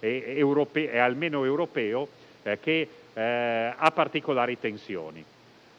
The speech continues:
Riguardo invece l'emendamento che ha presentato il, eh, consigliere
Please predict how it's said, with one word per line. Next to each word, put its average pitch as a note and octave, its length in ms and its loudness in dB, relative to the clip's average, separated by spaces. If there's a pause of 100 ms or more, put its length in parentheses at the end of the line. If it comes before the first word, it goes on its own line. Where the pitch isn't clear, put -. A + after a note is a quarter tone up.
(140)
Riguardo F#3+ 480 2
invece F#3 340 0
l'emendamento D#3+ 720 -2
che - 80 -2
ha B2+ 60 0
presentato C#3 880 -2
il, A#2+ 480 -2 (260)
eh, - 180 -4
consigliere C3 800 -6